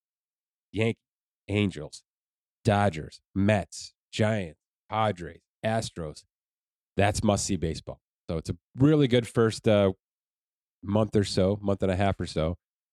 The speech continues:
for this Major League Baseball system pumping through.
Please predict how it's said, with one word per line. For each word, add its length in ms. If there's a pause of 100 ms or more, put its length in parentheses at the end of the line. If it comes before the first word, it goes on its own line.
(420)
for 120
this 200
Major 240
League 160
Baseball 360
system 460
pumping 340
through. 380